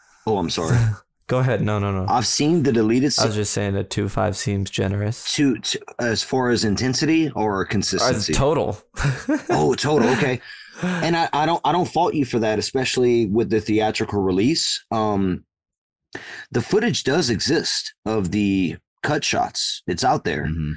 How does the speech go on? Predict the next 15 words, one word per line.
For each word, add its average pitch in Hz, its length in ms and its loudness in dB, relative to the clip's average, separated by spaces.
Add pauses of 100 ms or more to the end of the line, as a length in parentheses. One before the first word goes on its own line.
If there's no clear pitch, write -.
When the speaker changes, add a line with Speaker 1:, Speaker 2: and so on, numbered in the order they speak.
(260)
Speaker 1:
Um, 104 200 2
the 101 60 2
mechanical 113 520 0
head, 117 420 0
everything 107 480 0
else. 107 240 -2 (440)
Um, 104 340 2
it's, 104 220 -2
it's, - 300 -2
it 117 120 2
is 131 200 4
out 123 240 2
there, 101 300 -2
but 107 140 -2
they, 101 280 -4